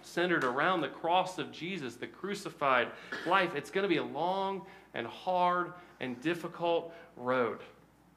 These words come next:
And that vainglorious self is gonna rear its ugly head over and over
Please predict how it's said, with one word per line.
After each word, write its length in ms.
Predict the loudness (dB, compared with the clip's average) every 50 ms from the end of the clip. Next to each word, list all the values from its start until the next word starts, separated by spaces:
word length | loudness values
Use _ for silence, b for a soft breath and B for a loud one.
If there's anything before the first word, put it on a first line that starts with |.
| _ -20 -20 -20 -20 -20 -20 -20 -20 _ _ _ _ _ -8
And 80 | -2 0
that 120 | 0 2 4
vainglorious 640 | 4 4 6 4 4 4 4 6 6 6 6 4 2
self 280 | 2 4 4 4 4 2
is 120 | -2 -2
gonna 220 | 0 2 2 2
rear 460 | 0 0 0 2 2 4 4 2 2 0
its 200 | -2 -4 0 2
ugly 300 | 2 2 2 0 -2 -4
head 340 | -2 -2 -2 -2 -2 -2 -4 -2
over 460 | 2 2 2 2 2 0 0 0 0
and 280 | 0 -2 -4 -4 -4 -2
over 520 | 0 0 2 0 0 0 0 0 0 -2